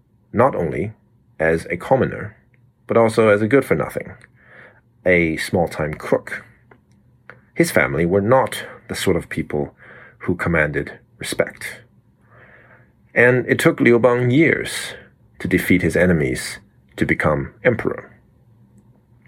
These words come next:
After he ascended the throne, Liu Bang took time to return to his home village, where he looked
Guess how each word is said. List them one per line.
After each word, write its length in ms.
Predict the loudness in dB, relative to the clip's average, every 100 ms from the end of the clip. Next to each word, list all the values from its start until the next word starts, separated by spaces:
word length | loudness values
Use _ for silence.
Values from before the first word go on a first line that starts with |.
| -14 -12 -4
After 380 | 0 2 2 2
he 180 | 2 0
ascended 500 | 2 0 0 -2 -6
the 80 | -8
throne, 480 | 2 2 2 -6 -12 _ -20 _ _ _ _ _ _ _ 2
Liu 220 | 4 6
Bang 260 | 4 2
took 260 | 0 -2 -2
time 480 | 0 2 2 -2 -10
to 100 | -6
return 520 | -6 -4 -2 0 -2 -6
to 120 | -4
his 280 | -4 -6 -14 -20 _
home 280 | -8 -6 0
village, 500 | 0 0 -6 -8 -10 _ _ -20 _ _
where 220 | 2 2
he 140 | 2 0
looked 400 | 0 0 -8